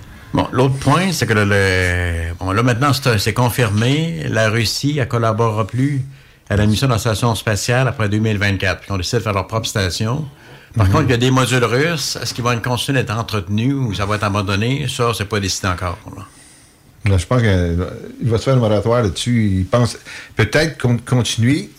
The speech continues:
Speaker 2: la maintenance, mais ne plus, euh, rajouter ou faire quoi que ce soit, là, tu sais. Puis là, ça, corrige-moi, c'est, c'est, si je me trompe, là, ça va être le, le véhicule, euh,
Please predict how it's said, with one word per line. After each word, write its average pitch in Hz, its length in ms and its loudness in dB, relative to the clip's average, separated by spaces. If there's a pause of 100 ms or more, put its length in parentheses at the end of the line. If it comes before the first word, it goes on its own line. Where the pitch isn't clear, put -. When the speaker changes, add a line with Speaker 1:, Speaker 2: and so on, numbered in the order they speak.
(480)
Speaker 2:
la 92 100 -2
maintenance, 98 840 -2
mais 92 160 0
ne 92 160 2
plus, 113 480 -2
euh, 82 280 0 (120)
rajouter 82 340 -4
ou 98 40 2
faire 90 180 -2
quoi 90 160 -4
que - 60 -8
ce 82 120 -4
soit, 80 200 -4
là, 78 60 -2 (300)
tu - 120 -10
sais. 90 40 -6 (320)
Puis 107 100 4
là, 117 100 4
ça, 107 140 0 (400)
corrige-moi, 107 560 2
c'est, 95 340 -2
c'est, 107 200 -6 (220)
si 95 180 -4
je 90 60 2
me 90 100 2
trompe, 127 300 0
là, 120 120 2
ça 98 220 0
va 92 120 2
être - 200 -6
le, 78 880 -2
le 80 80 -2
véhicule, 95 600 2
euh, 78 400 0